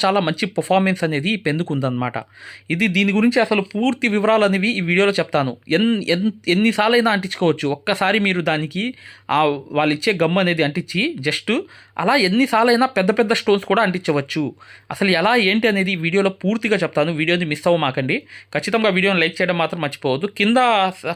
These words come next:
కామెంట్ సెక్షన్‌లో కింద హైప్ అని చెప్పి ఒక ఆప్షన్ ఉంది జరపంగానే. దయచేసి ఆ పాయింట్స్ ఇస్తారని చెప్పి నేను ఆశిస్తున్నాను.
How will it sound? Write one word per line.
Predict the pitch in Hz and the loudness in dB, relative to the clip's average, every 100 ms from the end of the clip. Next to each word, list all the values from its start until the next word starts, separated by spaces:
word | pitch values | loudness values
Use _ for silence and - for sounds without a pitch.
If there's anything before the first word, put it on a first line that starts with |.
| - | 0
కామెంట్ | 180 247 | 2 2
సెక్షన్‌లో | 240 202 214 202 196 | 0 -2 -2 -2 -2
కింద | 190 196 | -2 0
హైప్ | 220 175 226 | 0 0 0
అని | 208 | -2
చెప్పి | 185 175 | -2 0
ఒక | 165 147 | 0 0
ఆప్షన్ | 165 208 160 | -2 -2 -4
ఉంది | 147 | -4
జరపంగానే. | 156 147 151 170 139 127 208 - - - _ 123 | -2 -2 0 -2 -2 -4 -6 -12 -20 -20 _ -10
దయచేసి | 135 160 196 214 220 | -2 -2 0 -2 0
ఆ | 185 | 0
పాయింట్స్ | 170 160 190 | 0 0 0
ఇస్తారని | 180 - 165 151 | -4 -2 -2 -2
చెప్పి | 151 156 | -4 -4
నేను | 143 131 | -2 -2
ఆశిస్తున్నాను. | 135 151 131 123 | -2 -6 -4 -4